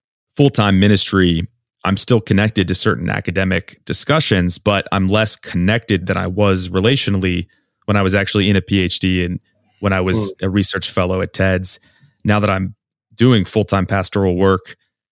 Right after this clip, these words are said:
Speaker 1: the C P T gives me a chance to connect to other pastors and theologians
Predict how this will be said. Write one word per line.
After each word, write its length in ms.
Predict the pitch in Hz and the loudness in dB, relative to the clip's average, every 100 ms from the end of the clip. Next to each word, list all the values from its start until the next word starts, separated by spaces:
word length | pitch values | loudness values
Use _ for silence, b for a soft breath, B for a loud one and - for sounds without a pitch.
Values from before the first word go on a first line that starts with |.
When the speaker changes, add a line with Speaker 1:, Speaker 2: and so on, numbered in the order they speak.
| _ | _
Speaker 1:
the 60 | - | -2
C 160 | 120 | 0
P 120 | 107 98 | 2 0
T 320 | - 104 98 | 2 2 4
gives 240 | 101 92 | 2 2
me 120 | 101 98 | 2 0
a 40 | |
chance 400 | - 98 95 - | 0 -2 -2 -4
to 320 | - 90 92 - _ _ _ _ - | -4 -2 -2 -6 _ _ _ _ -4
connect 340 | 98 98 98 | -2 -2 -4
to 120 | - | -4
other 400 | 95 98 101 101 - _ - | -2 0 0 -2 -8 _ -6
pastors 500 | 104 98 107 98 92 | -4 -2 -2 -2 -4
and 80 | 90 | -4
theologians 720 | 92 95 98 95 92 90 - | -2 0 0 0 -2 -4 -8